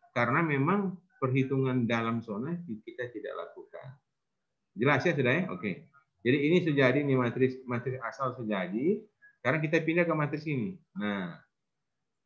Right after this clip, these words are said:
matriks ini. Ini matriks apa? Ini adalah matriks yang kita bagi per jamnya. Jadi kalau ini dalam satuan ini, perhatikan.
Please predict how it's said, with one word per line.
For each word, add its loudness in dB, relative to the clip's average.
matriks -2
ini. -2
Ini 4
matriks 6
apa? -2
Ini 2
adalah 2
matriks 0
yang 2
kita 0
bagi 0
per -6
jamnya. -2
Jadi 0
kalau 2
ini -2
dalam 2
satuan 2
ini, -6
perhatikan. -2